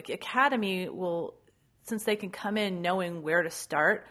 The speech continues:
I've got the academy all separated out into the five stages, and they can be like, "Okay, well, I'm in, you know, the second stage, the promotion stage or the expansion stage," and then I can go directly to that area and start working.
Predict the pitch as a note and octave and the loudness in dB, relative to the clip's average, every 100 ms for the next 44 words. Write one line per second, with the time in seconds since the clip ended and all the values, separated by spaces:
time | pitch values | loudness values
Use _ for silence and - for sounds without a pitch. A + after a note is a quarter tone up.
0 | - - _ G3+ G3+ G#3+ G3 F#3+ F#3 F#3 | -20 -20 _ 2 4 2 0 2 2 0
1 | D#3+ D#3 F3+ E3+ E3 D3+ F#3 - F3+ E3 | -2 -2 -6 0 0 4 4 4 -2 -6
2 | D#3+ E3 D#3+ D3+ - D3 C3+ D3 C3+ E3+ | -4 -2 -2 -2 -4 -4 -2 -4 -4 -6
3 | D#3+ D#3+ D#3+ D#3+ D3+ D3+ G3+ G#3 C3 D#3+ | -8 -8 -6 -2 -2 -2 -6 -4 -2 0
4 | D#3 D#3 - - - - A3 G#3+ F3+ F3 | 2 2 -2 -18 -10 0 0 2 -2 -6
5 | - E3+ D3+ D3+ F3+ - E3+ D#3+ - - | -6 -6 -4 -4 -4 -2 -2 -2 -6 -4
6 | D3 C3 - D3+ C#3+ - E3+ D#3 D3 C#3+ | -4 -4 -6 -4 -4 -4 -8 -6 -6 -10
7 | C#3+ C3+ B2 B2+ D#3 D3+ D3+ D3+ - D3+ | -10 -6 -6 -6 -6 -6 -6 -10 -10 -10
8 | D3+ C3+ C3+ - A#2+ A#2+ E3 D#3+ D3+ D3+ | -8 -12 -10 -8 -8 -10 -8 -4 -2 -2
9 | E3 D#3+ E3 D#3 D#3+ F#3+ - F3+ - D#3+ | -2 -4 -4 -2 0 0 -2 -6 -10 -2
10 | D3+ - F3+ F#3+ C#3 C3 - - _ _ | -2 0 -4 -2 -2 -4 -6 -10 _ _
11 | _ - F#3 F3+ F#3 E3 F#3 F3+ A#3 - | _ -8 -6 -4 0 0 0 -2 -2 -4
12 | - | -12